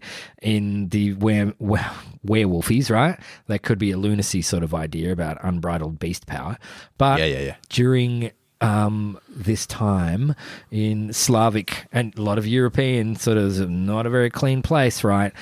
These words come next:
Speaker 1: And there were people being bitten by things like fleas that had infections, rabies, right, being one of them.
Speaker 2: Yes.
Speaker 1: Now, that's madness. Like, rabies through folklore is crazy. And so what that does is it gives you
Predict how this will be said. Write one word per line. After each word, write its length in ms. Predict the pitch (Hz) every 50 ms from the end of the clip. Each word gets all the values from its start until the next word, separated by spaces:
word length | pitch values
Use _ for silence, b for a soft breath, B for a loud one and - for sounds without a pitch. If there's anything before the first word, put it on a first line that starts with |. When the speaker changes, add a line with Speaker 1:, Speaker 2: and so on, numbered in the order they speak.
| B B B B B
Speaker 1:
And 340 | 98 101 104 104 101 101 95
there 200 | 95 95 92 90
were 100 | 87 85
people 380 | - - 104 92 85 95 85 -
being 340 | - 92 87 82 80 78 - -
bitten 320 | - 156 143 - 127 117 107
by 200 | 101 101 92 90
things 380 | - - 85 80 80 78 76
like 180 | 82 98 113 -
fleas 400 | - - 95 90 87 87 90 -
that 100 | 107 98
had 160 | 92 80 80
infections, 640 | 87 104 110 - 156 147 - - 123 101 92 90 101
rabies, 600 | 110 127 147 151 123 113 98 113 156 - - -
right, 260 | 90 107 131 143 143 -
being 260 | - 117 135 151 147
one 140 | 165 202 170
of 80 | 123
them. 80 | 117 95
Speaker 2:
Yes. 340 | 82 82 82 - - - B B B B B B B -
Speaker 1:
Now, 260 | 135 139 139 135 127 _ _ _ _ _ _ _ _ _ _ - - -
that's 300 | 127 143 147 - - - _ -
madness. 580 | 107 113 123 135 151 135 98 73 - - - -
Like, 140 | 98 101 90
rabies 480 | 92 101 113 123 135 120 104 98 95 -
through 380 | - - 117 107 104 98 95 -
folklore 640 | - - 127 117 117 - 117 104 95 92 92 90
is 400 | - 101 101 98 92 - - -
crazy. 400 | - - 135 135 143 120 101 87
And 100 | 87 92
so 160 | - - 120 123
what 80 | 131
that 140 | 123 113 98
does 180 | 110 113 110 95
is 100 | 85 92
it 60 | 87
gives 240 | 85 107 107 92 87
you 280 | 101 104 101 95 92